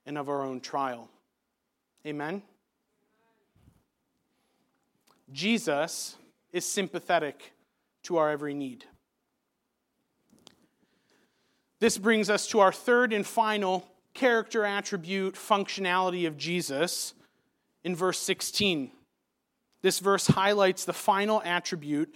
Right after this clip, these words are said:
of Jesus' character found in Hebrews chapter four. Jesus desires to be our sanctuary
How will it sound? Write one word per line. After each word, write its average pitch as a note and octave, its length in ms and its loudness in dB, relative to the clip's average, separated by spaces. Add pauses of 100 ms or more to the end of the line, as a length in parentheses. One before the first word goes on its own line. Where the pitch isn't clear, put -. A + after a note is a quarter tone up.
(200)
of E3 100 -2
Jesus' E3+ 440 -4
character D#3+ 640 2 (200)
found F3 320 -4
in E3+ 100 -6
Hebrews D3+ 480 -10
chapter D3 380 -4
four. D#3 380 -2 (1080)
Jesus D#3+ 920 -6 (100)
desires F3+ 680 2
to G3+ 120 -4
be E3 180 -4
our D3+ 160 2
sanctuary D3 1080 -8